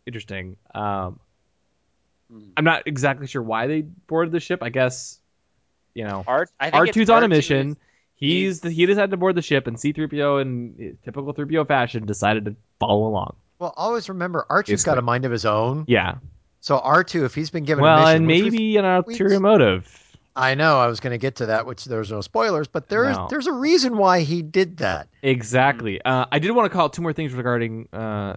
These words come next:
Speaker 1: three P O and R two before we, uh, continue on, though, with the
Speaker 3: Mm-hmm.
Speaker 1: story. Let's, you guys have to interject real quick. One, I love the use of the droids theme.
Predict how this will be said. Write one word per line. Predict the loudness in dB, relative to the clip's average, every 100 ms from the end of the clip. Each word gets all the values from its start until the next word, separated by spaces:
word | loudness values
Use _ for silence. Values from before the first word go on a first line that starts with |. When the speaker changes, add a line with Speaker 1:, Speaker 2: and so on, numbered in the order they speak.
| -4
Speaker 1:
three | -4
P | 2
O |
and | 2
R | 2 -2
two | -4
before | -4 0 2
we, | 2 0 -6 _ _ _ -14
uh, | -8 -6 -8
continue | -8 -4 0 2
on, | 0 0
though, | -4
with | -4
the | -4 -4
Speaker 3:
Mm-hmm. | -6
Speaker 1:
story. | -8 -6
Let's, | -6 -10 -14 -8
you | -6
guys | -4
have | -2
to | -2 -2
interject | -4 -2 -2 0
real | -2
quick. | -2 -6 -12 _ _
One, | 4 4 4 -4 -16 -6
I | 0
love | 2 2
the | 0
use | -2 -4 -6 -12
of | -6 -6 -6
the | -8
droids | -4 -2 -2 -4 -10
theme. | -12 -10 -10